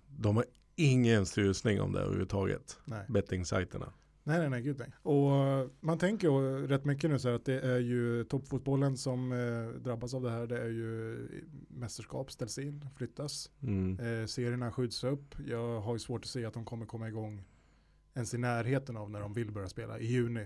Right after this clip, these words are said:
Speaker 2: till
Speaker 1: Ja, de
Speaker 2: exempel.
Speaker 1: pratar trettionde juni någonstans,
Speaker 2: Ja,
Speaker 1: va? Slutet.
Speaker 2: det, det finns ju inte en, en sportmössa, tror jag.
Speaker 1: Nej.
Speaker 2: Så att, eh,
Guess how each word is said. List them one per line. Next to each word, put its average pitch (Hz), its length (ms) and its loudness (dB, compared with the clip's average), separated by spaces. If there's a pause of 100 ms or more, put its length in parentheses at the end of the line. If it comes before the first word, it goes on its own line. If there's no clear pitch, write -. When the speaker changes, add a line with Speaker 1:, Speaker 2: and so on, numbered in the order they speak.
Speaker 2:
till - 100 -14
Speaker 1:
Ja, 143 40 6
de 131 60 8
Speaker 2:
exempel. 131 320 8
Speaker 1:
pratar 131 180 8
trettionde 123 520 4
juni 117 260 6
någonstans, 98 460 2
Speaker 2:
Ja, - 80 2
Speaker 1:
va? 101 280 0
Slutet. 120 400 0 (180)
Speaker 2:
det, 127 80 -2
det 110 40 -2
finns 123 220 -2
ju 139 40 0
inte 120 140 -4
en, 117 280 -6
en 117 140 -8
sportmössa, 127 540 -6
tror 120 160 -4
jag. 127 120 -6 (280)
Speaker 1:
Nej. 107 80 -4 (720)
Speaker 2:
Så 135 260 0
att, 120 160 -2
eh, 127 60 2